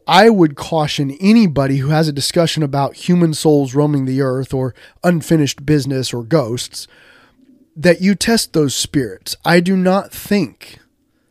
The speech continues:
I do not believe, and I do not believe that Scripture supports it, that human beings get to roam the earth after they're dead.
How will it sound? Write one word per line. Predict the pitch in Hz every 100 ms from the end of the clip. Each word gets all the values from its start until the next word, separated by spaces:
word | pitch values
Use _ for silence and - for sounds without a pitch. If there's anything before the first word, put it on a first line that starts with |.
| _ _
I | 151
do | 156 190
not | 220 185
believe, | 180 190 185 208 127 110
and | 147
I | 151
do | 170
not | 185 160
believe | 170 180 160
that | 180
Scripture | - - 202 - 160
supports | - 135 - 269 285 -
it, | 85 87 - _ _ _ _ -
that | 170 - -
human | 190 170 147
beings | 160 202 151 101 76 64 - -
get | 147 156
to | 139
roam | 131 127 113
the | 110
earth | 107 - 117
after | 110 117
they're | 113
dead. | 107 104 _